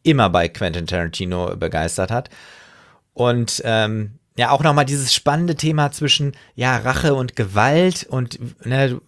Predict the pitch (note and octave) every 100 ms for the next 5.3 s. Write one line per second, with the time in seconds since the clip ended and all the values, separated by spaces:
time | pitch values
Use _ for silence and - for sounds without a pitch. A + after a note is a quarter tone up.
0 | _ - A#2+ B2+ A#2+ A#2 A#2 A2+ A2 G#2+
1 | G2+ A2 B2 - C#3 C3+ B2+ A#2+ A2+ A#2+
2 | - - - G#2 B2+ A2 F#2 C3+ A#2 A#2+
3 | C3 A#2 A2+ A2 A2+ A#2+ A2 - A#2+ A#2+
4 | G2 A#2+ A#2+ D3 - C#3 C3 A2+ A2+ C3
5 | - G2